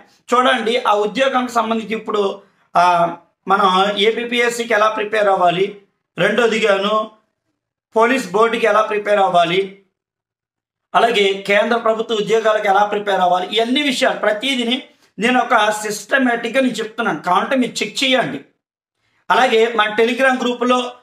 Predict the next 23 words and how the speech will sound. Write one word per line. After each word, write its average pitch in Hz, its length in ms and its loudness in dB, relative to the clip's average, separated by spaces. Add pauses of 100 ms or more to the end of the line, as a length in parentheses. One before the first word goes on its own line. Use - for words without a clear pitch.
ప్రతిరోజు 254 560 0
న్యూస్ 240 280 -2
పేపర్లు, 220 480 0
ఈరోజు 240 480 0
కొన్ని 226 260 -2
వందల, 185 520 0 (440)
అలాగే 262 260 2
నేను 254 220 0 (180)
ఎవరైతే 247 500 0
జాయిన్ 208 340 2
అయ్యారో 208 380 0
గుర్తుపెట్టుకోండి, 202 600 -4
జాయిన్ 220 400 2
అయినటువంటి 233 560 -2
వారికండి 196 640 -2 (280)
కరెంట్ 254 400 2
అఫైర్స్ 240 340 -2
అనేది 233 220 0
ఫ్రీగానండి, 247 720 0 (120)
చాలా 254 400 0
ఫ్రీగా 247 340 -2
చక్కగా 247 440 -2
ఇస్తున్నాను. 220 520 -2